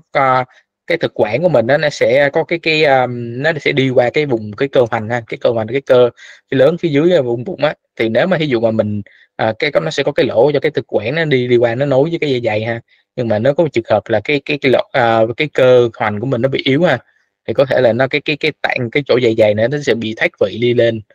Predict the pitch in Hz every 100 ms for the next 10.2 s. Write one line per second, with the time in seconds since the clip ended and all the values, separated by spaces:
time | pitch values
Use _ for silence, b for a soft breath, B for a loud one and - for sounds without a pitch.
0 | b b _ 107 113 127 117 113 139 127
1 | 110 120 156 180 117 110 107 117 127 117
2 | 113 143 139 143 - - 123 110 104 -
3 | 113 113 151 165 117 117 - _ _ _
4 | 113 139 123 117 123 - 117 120 135 175
5 | 131 117 113 110 123 123 113 113 127 -
6 | 110 110 104 - _ _ _ _ _ _
7 | 120 110 117 127 120 107 151 151 160 165
8 | 160 156 139 135 131 131 127 127 123 104
9 | 104 160 160 139 127 110 110 110 104 104
10 | 104 101